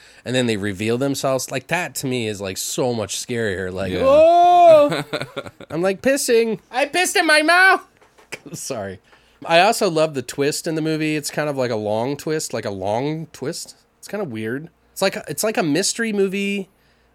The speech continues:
Speaker 1: uh, C S I, criminal scene, crime scene investigation story.
Speaker 2: Or, like, First forty-eight.
Speaker 1: Yeah, and these guys aren't even crime scene investigators. They're just,
Speaker 2: Right.
Speaker 1: like, autopsy guys. They just,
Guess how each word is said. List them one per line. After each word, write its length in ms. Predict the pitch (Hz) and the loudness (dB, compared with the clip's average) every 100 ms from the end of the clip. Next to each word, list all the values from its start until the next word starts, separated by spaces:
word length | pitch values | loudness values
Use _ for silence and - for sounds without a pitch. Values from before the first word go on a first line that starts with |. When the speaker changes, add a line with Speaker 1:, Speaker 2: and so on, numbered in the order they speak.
| - | -6
Speaker 1:
uh, 280 | 127 127 123 | -2 0 0
C 300 | - 185 190 | -2 0 0
S 180 | 175 - | 0 0
I, 360 | 165 170 175 | -2 -2 -6
criminal 400 | 165 - 170 175 | -6 -2 0 0
scene, 440 | 160 - 170 170 170 | -2 -4 -2 -2 -4
crime 300 | - 170 170 | -4 -2 -2
scene 140 | 175 175 | -2 -4
investigation 760 | 151 160 156 135 147 147 151 | -4 -4 -4 -4 -4 -4 -6
story. 600 | 143 - 151 156 156 156 - - | -6 -4 -2 -2 -2 -6 -10 -4
Speaker 2:
Or, 200 | 117 120 | -2 0
like, 200 | 107 - | 0 -2
First 300 | - 113 - | -4 -4 -2
forty-eight. 640 | 117 107 107 101 98 95 - | -2 0 2 2 0 -2 -4
Speaker 1:
Yeah, 200 | 185 202 | 0 0
and 100 | 160 | 0
these 140 | 220 247 | -2 0
guys 180 | 302 254 | 0 0
aren't 120 | 233 | 0
even 180 | 165 135 | -2 -2
crime 320 | 185 196 196 | -2 -2 -2
scene 200 | - 165 | 0 -2
investigators. 720 | 127 190 - 131 110 98 95 | 2 0 0 -2 -2 -2 -2
They're 120 | 123 | -4
just, 200 | 175 170 | -2 0
Speaker 2:
Right. 160 | 98 117 | 0 2
Speaker 1:
like, 20 | |
autopsy 560 | 120 190 - 120 104 110 | 2 0 2 -2 -2 -6
guys. 320 | 101 98 95 | -2 -2 -2
They 100 | 120 | -4
just, 240 | 165 151 | -4 -6